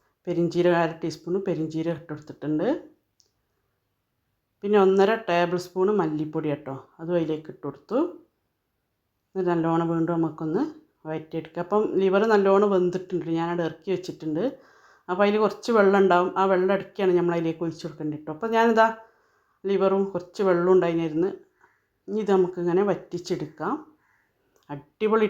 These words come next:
ടേസ്റ്റ് കേട്ടോ, കുട്ടികൾക്കൊക്കെ ഇഷ്ടപ്പെടും. എന്തായാലും നിങ്ങൾ വീട്ടിൽ ട്രൈ ചെയ്ത് നോക്കണം. ഇനി ഇതൊന്ന് വ-, പിന്നെ വറ്റി വരുന്നേരം അത് ഏകദേശം വറ്റിയപ്പോൾ ഞാൻ കുറച്ച് മല്ലിച്ചപ്പും പുതിനയും ഇട്ട് കൊടുത്തു. ഇനി just ഒന്നുകൂടി ഒന്ന് വറ്റിച്ചെടുക്കാം.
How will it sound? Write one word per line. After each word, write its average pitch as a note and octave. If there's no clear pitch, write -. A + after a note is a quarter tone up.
ടേസ്റ്റ് E3+
കേട്ടോ, E3+
കുട്ടികൾക്കൊക്കെ E3
ഇഷ്ടപ്പെടും. E3+
എന്തായാലും E3+
നിങ്ങൾ E3
വീട്ടിൽ D#3+
ട്രൈ D3+
ചെയ്ത് D#3+
നോക്കണം. D#3
ഇനി B3
ഇതൊന്ന് A#3
വ-, G3
പിന്നെ F3+
വറ്റി E3+
വരുന്നേരം E3
അത് F#3
ഏകദേശം F#3+
വറ്റിയപ്പോൾ F#3
ഞാൻ F3
കുറച്ച് E3
മല്ലിച്ചപ്പും E3
പുതിനയും D#3
ഇട്ട് -
കൊടുത്തു. D#3
ഇനി F#3
just -
ഒന്നുകൂടി E3+
ഒന്ന് E3+
വറ്റിച്ചെടുക്കാം. D#3